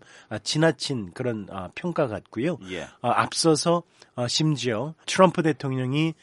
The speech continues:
Speaker 1: 아, 북한과 두세 개 대화 채널을 열어놨다. 그리고 대화하고 있다라는 거에 대해서 트럼프 대통령이 바로 트위터에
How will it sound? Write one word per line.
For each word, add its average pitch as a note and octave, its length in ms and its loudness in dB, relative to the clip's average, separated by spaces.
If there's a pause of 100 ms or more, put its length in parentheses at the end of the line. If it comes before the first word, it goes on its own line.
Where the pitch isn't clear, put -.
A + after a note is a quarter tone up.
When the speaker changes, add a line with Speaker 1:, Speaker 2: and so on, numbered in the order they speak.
(160)
Speaker 1:
아, G2+ 220 -6
북한과 D3 580 2
두세 B2+ 360 -2
개 C#3 120 0
대화 G#2 360 -4
채널을 G#2 520 -6
열어놨다. E2+ 640 -8
그리고 G#2+ 320 -10 (280)
대화하고 C3+ 640 2
있다라는 G#2+ 680 -4
거에 G#2+ 200 -6
대해서 F#2+ 420 -4 (320)
트럼프 E3+ 360 0
대통령이 B2+ 560 -2 (100)
바로 B2+ 480 0 (300)
트위터에 D#3 560 2